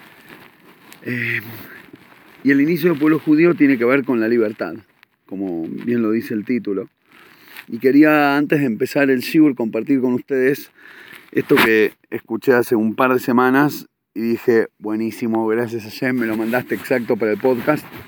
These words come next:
Lo tengo que compartir con mi audiencia y aparte pega perfecto con, con Pesaj, con el mensaje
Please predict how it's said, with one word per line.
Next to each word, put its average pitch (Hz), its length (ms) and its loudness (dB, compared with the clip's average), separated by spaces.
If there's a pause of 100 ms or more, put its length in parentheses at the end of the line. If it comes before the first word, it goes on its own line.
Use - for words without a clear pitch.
(380)
Lo 107 80 0
tengo 120 160 2
que 104 60 0
compartir 113 400 0
con 113 100 -2
mi 101 100 0
audiencia 117 760 0
y 110 60 -8
aparte 113 360 -4
pega 117 240 0
perfecto 110 520 -2
con, 90 280 -6 (360)
con 104 200 -8
Pesaj, 104 340 -2 (300)
con 104 180 -10
el 104 80 -6
mensaje 107 540 -6